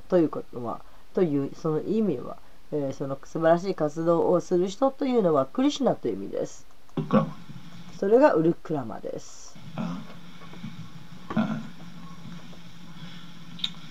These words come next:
Speaker 2: ウル-、ウルクラマjust likeバーマンデー。バーマン-
Speaker 1: 例えばちょうど、お、バーマンデーが、そう。
Speaker 2: バーマンデー、he askedバリマハラジto give him land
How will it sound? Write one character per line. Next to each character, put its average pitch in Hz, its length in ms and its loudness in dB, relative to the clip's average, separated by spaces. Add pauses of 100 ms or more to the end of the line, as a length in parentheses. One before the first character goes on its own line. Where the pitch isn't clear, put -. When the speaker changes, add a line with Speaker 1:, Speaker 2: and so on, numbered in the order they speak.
(600)
Speaker 2:
ウ 123 80 12
ル-、 139 80 12
ウ 147 40 10 (200)
ル 160 120 12
ク 170 100 8
ラ 156 80 12
マ 151 80 12
just 147 240 10
like 135 200 12
バ 156 120 12
ー 190 100 12
マ 202 140 12
ン 135 140 12
デ - 80 6
ー。 - 80 0 (880)
バ 117 80 12
ー 151 140 12
マ - 20 12
ン- 180 100 4 (260)
Speaker 1:
例 160 80 10
え 160 40 10
ば 240 160 10
ち - 120 0
ょ 147 120 6
う 143 40 2
ど、 175 280 8
お、 135 180 8
バ 156 160 8
ー 202 40 6
マ 226 120 12
ン 202 60 6
デ 180 60 8
ー 160 120 4
が、 139 80 2 (540)
そ - 140 -8
う。 - 20 0
Speaker 2:
バ 180 80 10
ー - 20 12
マ 175 60 12
ン 165 40 12
デ 147 280 10 (760)
ー、 139 60 10
he 156 520 10
asked 156 440 10 (400)
バ 135 120 12
リ 180 100 12
マ 165 100 12
ハ 131 120 12
ラ 127 280 12 (300)
ジ 131 40 8
to 113 60 12
give 156 220 12
him 120 340 8 (160)
land 117 540 12